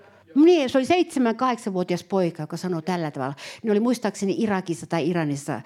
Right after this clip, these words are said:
eh, sosiaalityössä siellä jotenkin, jossa on, näitä on näitä terroristeja paljon siellä, siellä päin, niitä heil-, seila-, seilaa, niin tota, niin että näin selkeän näköinen voi lapsikin nähdä tän. Että Jumala on antanut meille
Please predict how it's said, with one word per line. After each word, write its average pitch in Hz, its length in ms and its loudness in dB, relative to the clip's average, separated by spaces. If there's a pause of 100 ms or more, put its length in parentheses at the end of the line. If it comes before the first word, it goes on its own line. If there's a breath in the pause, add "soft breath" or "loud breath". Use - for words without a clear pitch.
(240 loud breath)
eh, 143 200 -6
sosiaalityössä 143 720 -2
siellä 131 300 -8
jotenkin, 135 460 -8 (380 loud breath)
jossa 135 320 -8
on, 139 160 -2
näitä 135 380 -2
on 156 100 0
näitä 135 280 -4 (560)
terroristeja 147 540 -2
paljon 135 300 -4 (760)
siellä, 156 360 -6 (160)
siellä 151 200 -4
päin, 147 340 -6 (200 soft breath)
niitä 135 180 -2
heil-, 139 360 -2
seila-, 139 400 -2
seilaa, 143 500 -2 (340 loud breath)
niin 151 140 -4
tota, 143 340 -4 (520 soft breath)
niin 160 280 -4 (160)
että 208 180 -4
näin 226 200 2
selkeän 208 480 0
näköinen 175 320 -4
voi 165 120 -4
lapsikin 156 600 -10
nähdä 139 360 -14 (140)
tän. - 260 -20 (1500)
Että 170 160 -8
Jumala 190 320 2
on 196 240 -6
antanut 180 360 0
meille 160 200 -4